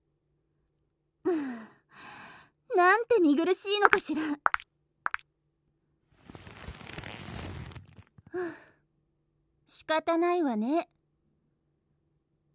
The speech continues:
じゃあ、靴底にキスをしたご褒美に、おっぱいマッサージを許可してあげる。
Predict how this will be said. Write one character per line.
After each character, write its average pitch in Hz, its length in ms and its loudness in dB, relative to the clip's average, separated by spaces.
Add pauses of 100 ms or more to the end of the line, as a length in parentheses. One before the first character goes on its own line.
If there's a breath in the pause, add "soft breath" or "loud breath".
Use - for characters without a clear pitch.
(360)
じ 247 180 2
ゃ 330 200 2
あ、 254 100 -8
靴 320 240 -8
底 403 240 2
に 381 120 2
キ - 120 -6
ス 427 160 0
を 403 100 4
し - 80 -10
た 240 120 -2
ご 220 140 2
褒 330 220 0
美 254 140 2
に、 233 260 2 (840)
お 233 180 0
っ 233 60 -6 (120)
ぱ 311 120 0
い 320 80 2
マ 302 140 4
ッ 302 40 -4
サ 320 260 -2
ー 311 40 -2
ジ 226 160 0
を 185 120 -2
許 247 180 -4
可 381 160 -8
し - 100 -12
て 269 120 -6
あ 226 80 -4
げ 202 160 -2
る。 196 220 -6